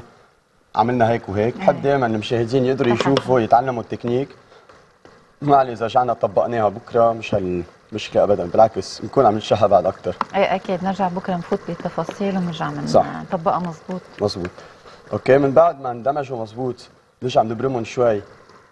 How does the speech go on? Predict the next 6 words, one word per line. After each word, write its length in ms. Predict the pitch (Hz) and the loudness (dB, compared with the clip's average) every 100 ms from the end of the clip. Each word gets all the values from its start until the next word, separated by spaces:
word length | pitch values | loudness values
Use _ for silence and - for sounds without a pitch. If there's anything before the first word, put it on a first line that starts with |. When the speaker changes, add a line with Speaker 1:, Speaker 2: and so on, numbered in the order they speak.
| _ | _
Speaker 1:
بس 140 | 117 - | -6 4
تياخدوا 360 | 117 127 117 | 4 6 4
على 100 | 101 | 4
بعضهم. 420 | 98 104 98 131 240 | 6 4 4 2 2
Speaker 2:
مهم. 240 | 156 185 220 - - _ _ - _ - - - _ _ _ _ _ _ - - - | -6 -10 -10 -16 -20 _ _ -20 _ -20 -20 -20 _ _ _ _ _ _ -20 -20 -14
Speaker 1:
اوكي، 320 | 104 123 139 | -2 4 4